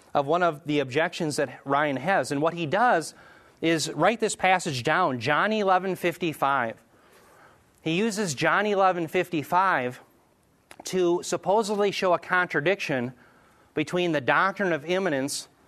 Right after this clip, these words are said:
being taught here in James five eight.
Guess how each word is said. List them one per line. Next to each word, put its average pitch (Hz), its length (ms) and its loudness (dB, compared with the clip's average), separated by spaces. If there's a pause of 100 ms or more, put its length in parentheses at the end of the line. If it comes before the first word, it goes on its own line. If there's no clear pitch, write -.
(400)
being 151 220 0
taught 165 320 2
here 151 240 -2
in 139 80 -2
James 143 420 -2
five 127 380 -2
eight. 131 340 -4